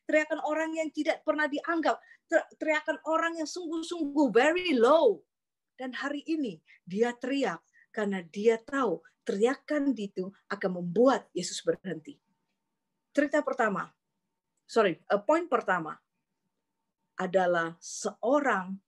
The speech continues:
yang tidak dianggap, tapi teriak sampai Yesus berhenti. Poin yang kedua, yang menarik di situ. Waktu dia teriak, ada orang datang ke dia, suruh dia diam. "Hei, diam." Tegur dia, mengatakan, "Diam. Kamu siapa? Kamu orang buta, tau gak sih? Kamu tuh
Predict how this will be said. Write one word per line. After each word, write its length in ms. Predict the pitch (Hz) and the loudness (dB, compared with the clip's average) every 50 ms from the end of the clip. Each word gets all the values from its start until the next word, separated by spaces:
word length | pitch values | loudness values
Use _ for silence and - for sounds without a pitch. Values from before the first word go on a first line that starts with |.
| - | -8
yang 160 | - 185 185 190 - | -6 -6 -6 -6 -4
tidak 240 | - 302 302 285 - | -2 0 2 2 2
dianggap, 560 | 202 208 214 - 202 196 185 185 175 175 - _ _ _ _ _ _ _ - | 2 2 0 0 0 0 0 0 0 0 -2 _ _ _ _ _ _ _ -14
tapi 320 | - 170 170 - 170 165 _ _ | -14 -14 -12 -12 -16 -16 _ _
teriak 480 | - 190 - 202 233 262 269 254 - - | -8 -6 -2 0 2 2 2 2 0 -4
sampai 400 | - - 185 180 175 170 156 160 | -6 -6 -4 -2 0 0 0 0
Yesus 240 | 170 - - - - | -2 -6 -10 -12 -8
berhenti. 480 | - - 175 160 143 139 - - - _ _ _ _ _ _ _ _ _ _ - | -8 -8 -8 -8 -10 -10 -14 -16 -20 _ _ _ _ _ _ _ _ _ _ -2
Poin 160 | - 277 330 381 | 0 2 2 2
yang 160 | 392 320 269 | 2 2 2
kedua, 240 | 233 185 165 - - - - _ _ _ _ _ _ _ | 2 2 2 -2 -2 -6 -14 _ _ _ _ _ _ _
yang 160 | - 196 196 | -2 0 0
menarik 320 | 196 190 180 175 175 170 170 | 0 0 0 -2 -4 -4 -4
di 80 | - | -6
situ. 240 | 160 156 156 139 - - _ _ _ _ _ _ _ _ - | -8 -8 -8 -10 -12 -12 _ _ _ _ _ _ _ _ -8
Waktu 280 | - - - - - 208 180 170 | -8 -8 -6 -4 -4 -4 -2 0
dia 160 | - 277 392 427 - | 2 2 2 2 0
teriak, 480 | - 208 185 175 165 160 175 220 - - - - _ _ _ _ _ | -4 -4 -4 0 0 0 -2 -2 -6 -10 -20 -20 _ _ _ _ _
ada 240 | - 220 190 196 190 - 226 | -10 -6 -2 -2 -2 0 2
orang 240 | 254 285 294 254 | 2 2 4 2
datang 240 | 214 220 214 - 175 | 0 -2 -2 -4 -6
ke 160 | 175 170 170 | -6 -6 -6
dia, 240 | 151 156 151 165 - | -4 -4 -6 -6 -8
suruh 320 | - - - 233 226 220 196 | -10 -4 -4 -2 -2 0 2
dia 160 | 226 233 226 | 2 2 2
diam. 400 | - 240 269 269 262 208 180 170 - _ _ _ _ _ _ _ _ _ - | 2 0 -2 0 0 -2 -4 -6 -12 _ _ _ _ _ _ _ _ _ -2
"Hei, 240 | - 233 202 165 _ _ | 2 2 2 2 _ _
diam." 320 | - 165 190 220 202 170 - - | -8 0 2 2 2 0 -4 -12
Tegur 320 | _ - 233 196 240 233 233 | _ -4 2 4 6 6 6
dia, 160 | 220 240 254 | 4 2 0
mengatakan, 400 | 247 247 220 - - - 220 233 | 0 0 -4 -6 -6 -6 -4 -4
"Diam. 320 | 214 233 254 202 156 - _ _ _ _ _ _ _ _ _ _ _ _ _ _ - | 0 0 0 0 0 -4 _ _ _ _ _ _ _ _ _ _ _ _ _ _ -8
Kamu 240 | 196 208 226 254 269 | -4 -4 -2 -2 -2
siapa? 480 | 262 - 269 240 262 - - 196 180 | -2 -2 -4 -4 -4 -6 -8 -8 -6
Kamu 240 | - 208 240 285 311 | -6 -4 -2 -2 -2
orang 160 | 320 311 269 | -2 -2 -4
buta, 400 | 233 202 220 226 - 285 262 - | -4 -4 -6 -4 -2 -2 -2 0
tau 80 | 202 202 | -2 -4
gak 160 | 185 160 170 | -4 -4 -8
sih? 80 | - 220 | -8 -8
Kamu 240 | - 277 330 359 | -8 -6 -6 0
tuh 160 | 359 466 453 | 4 4 4